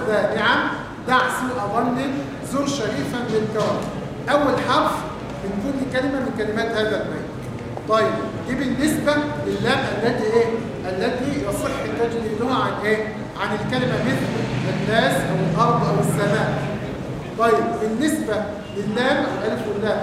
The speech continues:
التي لا يصح تجريدها عن الكلمة، إدغام إمتى وإظهار إمتى؟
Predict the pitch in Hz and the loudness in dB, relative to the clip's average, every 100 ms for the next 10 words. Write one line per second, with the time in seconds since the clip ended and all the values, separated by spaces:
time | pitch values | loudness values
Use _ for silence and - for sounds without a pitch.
0 | 190 269 285 294 269 269 269 269 269 254 | 0 0 0 0 0 2 2 2 0 -2
1 | 240 226 226 226 247 226 208 196 170 202 | -2 -2 -2 0 2 2 2 0 2 2
2 | 196 190 185 190 - - - - - - | 2 2 0 -2 -4 -6 -6 -6 -6 -4
3 | - - - - - 220 214 269 294 285 | -4 -4 -4 -4 -2 0 2 2 2 2
4 | 269 254 240 226 220 208 233 233 - 208 | 0 0 0 2 0 2 2 2 0 0
5 | 208 185 | 0 -2